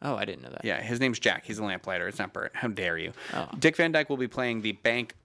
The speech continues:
Speaker 2: son, the
Speaker 1: Ah,
Speaker 2: son
Speaker 1: that's cool.
Speaker 2: that he, he was the father in the original movie. He's now gonna be playing that son who's now that age. So
Speaker 1: Okay.
Speaker 2: I was like, "Oh my God, I love it." 'Cause it was like, it's crazy, Inception, but, um,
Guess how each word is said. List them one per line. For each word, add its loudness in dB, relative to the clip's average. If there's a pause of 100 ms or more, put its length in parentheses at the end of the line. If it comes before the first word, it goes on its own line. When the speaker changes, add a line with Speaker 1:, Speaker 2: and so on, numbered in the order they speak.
(320)
Speaker 2:
son, 2
the 0
Speaker 1:
Ah, 4
Speaker 2:
son 4
Speaker 1:
that's -6
cool. -2
Speaker 2:
that 6
he, 0
he 0
was 4
the -4
father 2
in -4
the -2
original 0
movie. 2
He's -4
now 4
gonna 0
be 0
playing -2
that -2
son 0
who's -6
now 2
that 2
age. -2
So 0 (260)
Speaker 1:
Okay. -2
Speaker 2:
I 4
was 2
like, 2
"Oh 8
my -8
God, -2
I -2
love -2
it." -4 (300)
'Cause -4
it 0
was -2
like, -2 (300)
it's -8
crazy, -4
Inception, -6
but, -2 (720)
um, 8